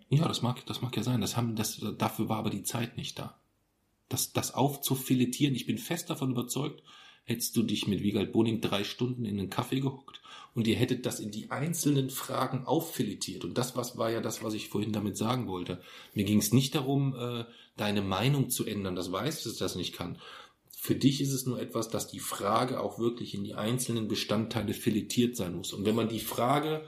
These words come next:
die, wenn man die, diese Vielzahl an Fragen zusammenfasst,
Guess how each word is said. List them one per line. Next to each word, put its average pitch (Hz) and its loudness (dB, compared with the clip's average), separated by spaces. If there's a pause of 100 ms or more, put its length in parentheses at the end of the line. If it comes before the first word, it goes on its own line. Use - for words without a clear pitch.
(580)
die, 147 4
wenn 113 2 (480)
man - 4
die, 147 -4 (120)
diese 135 2
Vielzahl 151 4
an 113 -4
Fragen 123 -2
zusammenfasst, 127 -2